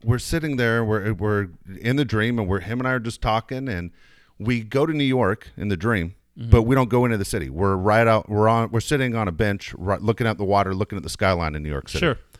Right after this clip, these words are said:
Speaker 1: And so it wa-, it was crazy. So I asked him a million questions, man. I'm asking him, "Hey, what, what's, what's heaven like?" And he, I said, "Do you go right away? Do you see the people that, that once passed before you?" And he's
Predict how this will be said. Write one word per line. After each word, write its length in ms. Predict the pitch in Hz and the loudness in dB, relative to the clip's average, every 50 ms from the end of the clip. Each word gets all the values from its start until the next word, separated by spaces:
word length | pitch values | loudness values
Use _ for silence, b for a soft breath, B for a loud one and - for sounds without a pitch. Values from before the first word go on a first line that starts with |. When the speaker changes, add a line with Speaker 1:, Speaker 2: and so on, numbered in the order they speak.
| b b b b b b b b b b b | b b b b b b b b b b b
Speaker 1:
And 360 | 104 107 113 110 107 104 - | 0 2 4 4 2 2 0
so 320 | - 117 110 110 110 110 113 | 2 4 6 6 8 6 6
it 100 | 104 - | 4 4
wa-, 340 | 107 104 104 101 98 101 - | 4 4 6 6 6 4 2
it 40 | - | 0
was 200 | 107 107 107 - | 0 0 0 -2
crazy. 400 | - - - 370 311 - - 131 | -4 -8 -6 -6 -6 -6 -6 -6
So 140 | - - 143 | -4 -4 -2
I 40 | 143 302 | -2 -2
asked 220 | 320 247 - - | -4 -6 -6 -4
him 80 | 135 110 | -2 -2
a 40 | 95 | -2
million 260 | 101 117 131 117 85 | -2 -2 -2 -2 -4
questions, 480 | - - 101 85 - - - - - - | -2 -2 -2 -2 -2 -4 -14 -18 -10 -6
man. 140 | 92 92 101 | -4 -2 0
I'm 160 | 110 117 117 | 0 2 2
asking 380 | 113 110 107 - - - - | 2 2 0 0 -4 -6 -4
him, 180 | 98 90 92 90 b b b b b b b b b b | -4 -4 -4 -6 b b b b b b b b b b
"Hey, 80 | - 120 | 0 2
what, 260 | 113 113 123 - 107 | 2 2 0 0 -2
what's, 420 | 104 101 113 113 104 - - - - - 95 98 | 0 2 4 4 2 0 -10 -18 -18 -16 -4 2
what's 200 | 107 123 113 - | 2 2 4 4
heaven 240 | 123 113 101 98 85 | 2 2 2 0 -2
like?" 320 | 73 65 65 - _ - - _ - - - - _ - - - | -4 -4 -8 -10 _ -20 -20 _ -20 -20 -20 -20 _ -20 -16 -6
And 180 | - 98 101 95 | -2 -2 0 0
he, 180 | 95 95 87 - | 0 -2 -2 -2
I 120 | 101 98 | -2 -2
said, 240 | 90 - - 101 90 | -2 -2 -2 -4 -2
"Do 80 | 95 | 0
you 100 | 101 101 | -2 -2
go 280 | 90 87 117 113 120 117 | 2 4 6 6 6 6
right 200 | 110 113 110 110 | 6 4 4 4
away? 240 | 107 104 113 113 117 | 4 4 4 2 2
Do 80 | 98 | 2
you 40 | 95 90 | 0 -2
see 120 | - 120 | -2 -2
the 100 | 104 98 | -2 0
people 340 | - 117 120 107 - 107 104 | 0 0 0 0 0 0 2
that, 380 | 98 101 95 95 92 90 - 85 | 4 4 6 4 4 2 -2 -2
that 160 | 98 95 90 | 0 0 0
once 220 | 85 107 107 101 - | 2 0 -2 -2 0
passed 440 | - 120 104 104 110 110 - - - | 2 2 4 4 2 0 -2 -6 -8
before 340 | 101 90 - 107 113 123 123 | -8 -8 -4 0 0 2 2
you?" 220 | 123 123 120 113 | 2 2 0 0
And 100 | 95 80 80 | 0 -2 -2
he's 300 | 90 101 101 92 - | -2 -4 -4 -6 -8